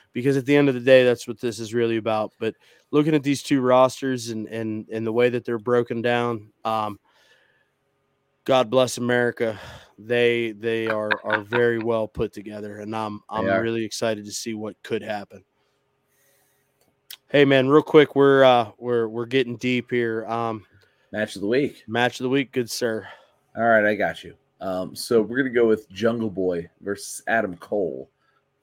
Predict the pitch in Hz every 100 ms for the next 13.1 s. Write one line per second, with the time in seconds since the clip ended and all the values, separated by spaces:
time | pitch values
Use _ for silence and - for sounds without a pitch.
0 | - 95 92 87 95 - - 101 95 87
1 | 82 82 85 82 76 117 127 117 113 123
2 | 131 131 120 117 110 110 104 107 87 92
3 | - - - _ _ _ _ _ _ 113
4 | 110 110 - - 131 120 113 104 92 -
5 | 98 95 92 _ _ _ _ _ _ 120
6 | 143 123 - - 139 180 - 180 208 202
7 | 170 143 - 117 127 117 110 101 95 _
8 | _ _ _ 139 110 90 85 _ _ _
9 | _ _ _ 98 104 95 117 120 87 101
10 | 98 101 98 90 107 - 131 120 131 -
11 | 139 143 107 - 104 87 82 87 - 76
12 | 60 _ 110 113 90 92 82 82 78 -
13 | 55